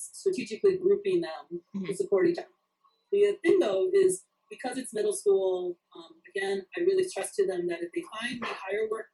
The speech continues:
Speaker 1: too much, they can always choose to go back down to the regular level. And actually I had one parent who requested me to take her gifted student because he had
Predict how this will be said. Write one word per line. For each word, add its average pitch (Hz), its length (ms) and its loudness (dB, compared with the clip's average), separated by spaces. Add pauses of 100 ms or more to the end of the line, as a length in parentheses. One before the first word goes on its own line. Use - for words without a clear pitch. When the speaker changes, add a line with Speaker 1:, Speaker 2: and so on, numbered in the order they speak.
Speaker 1:
too 240 180 -14
much, 320 380 -6 (420)
they 403 60 -10
can - 180 -12
always - 220 -10
choose - 320 -10
to - 60 -14
go 202 160 -2
back 190 260 -4 (180)
down 180 200 -4
to 185 120 -12
the 175 80 -2
regular 165 360 -6
level. - 360 -14
And 349 100 -6
actually 185 300 -2
I 175 40 0
had 185 200 -2
one 196 280 -2
parent 185 360 0 (360)
who 415 120 -2
requested 285 480 -2
me 185 420 0 (160)
to 185 120 -6
take 208 260 -4
her 190 80 -2
gifted 190 300 2
student 180 380 4
because 202 360 -2
he 196 160 -2
had 175 240 -2